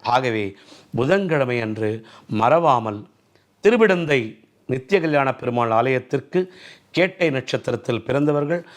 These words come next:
தங்களுடைய வழிபாடுகளை மேற்கொள்ளுங்கள். அத்தனை செல்வ வளங்களும் திருமண பாக்கியம் உண்டாகி புத்திர பேரும் உண்டாகும்.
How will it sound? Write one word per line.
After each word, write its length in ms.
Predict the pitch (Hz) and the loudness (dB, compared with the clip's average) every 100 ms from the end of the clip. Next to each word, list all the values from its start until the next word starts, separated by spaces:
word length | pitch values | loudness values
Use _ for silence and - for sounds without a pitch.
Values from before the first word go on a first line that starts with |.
| - _ | -20 _
தங்களுடைய 480 | 113 113 117 110 107 | -4 -2 0 0 0
வழிபாடுகளை 680 | 113 165 170 165 147 131 113 | 0 2 4 4 4 -2 -2
மேற்கொள்ளுங்கள். 720 | 120 139 - 139 143 156 151 - - _ | -4 -4 -4 -4 -4 -6 -8 -18 -20 _
அத்தனை 840 | 117 131 - _ _ 202 185 147 | -4 -4 -8 _ _ 2 2 -2
செல்வ 340 | 120 147 165 156 | -2 0 2 4
வளங்களும் 480 | 143 143 147 170 170 - - _ _ _ | 4 2 -2 -4 -6 -20 -20 _ _ _
திருமண 440 | 175 220 214 170 | 2 4 4 4
பாக்கியம் 520 | 139 139 123 123 110 - | 4 2 0 -6 -6 -10
உண்டாகி 520 | 123 123 139 131 151 - - _ - | -2 0 2 2 -2 -10 -20 _ -6
புத்திர 340 | 131 170 160 | -2 2 0
பேரும் 320 | - 131 127 | 0 -4 -2
உண்டாகும். 480 | 117 110 104 113 | -2 -2 -2 -4